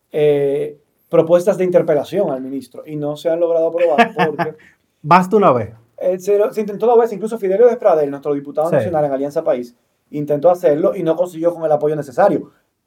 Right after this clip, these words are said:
Speaker 1: Gente que está escuchando esto, el cinco de julio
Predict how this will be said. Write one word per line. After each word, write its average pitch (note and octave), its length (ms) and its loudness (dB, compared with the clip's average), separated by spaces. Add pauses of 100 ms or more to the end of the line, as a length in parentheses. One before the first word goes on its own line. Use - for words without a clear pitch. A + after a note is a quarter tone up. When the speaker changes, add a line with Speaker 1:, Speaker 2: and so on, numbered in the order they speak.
(140)
Speaker 1:
Gente F3+ 400 4
que D#3+ 60 0
está D#3 120 0
escuchando D3+ 400 -2
esto, B2 300 -8
el E3+ 200 0
cinco A3 460 2
de E3 40 4
julio A#3 440 -4